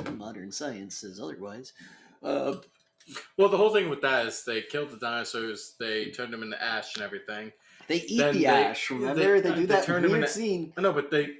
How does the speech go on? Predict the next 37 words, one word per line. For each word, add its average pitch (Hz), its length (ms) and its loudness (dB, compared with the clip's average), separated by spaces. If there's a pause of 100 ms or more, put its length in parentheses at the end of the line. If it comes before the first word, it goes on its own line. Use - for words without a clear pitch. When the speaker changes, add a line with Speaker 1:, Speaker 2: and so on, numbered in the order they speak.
Speaker 1:
But 220 100 4
Speaker 2:
I'm - 60 2
Speaker 1:
then 269 160 8
Speaker 2:
saying 165 120 2
Speaker 1:
why 214 180 6
do 240 80 -2
they 233 200 0
even 214 220 -2
eat 196 260 -8
people? 254 400 -6
Why 151 160 -4
not 175 160 -2
just 180 140 -10
fly 202 180 0
around 180 180 -2 (600)
burning 165 400 0
shit 98 460 -6
if, 143 160 -4
if 156 320 0
your 165 160 4
main 170 300 -2
food 190 180 -4
source 143 280 -2
is 131 100 -6
ash? 156 360 0
Why 135 220 0
even 147 160 -2
bother 131 320 -2
with 117 100 -10
the - 60 -20
people? - 420 -8
Speaker 2:
To - 60 -20
get 117 140 -2
rid 107 140 -6
of 98 40 -14
the 101 100 -10
threat. 127 320 -8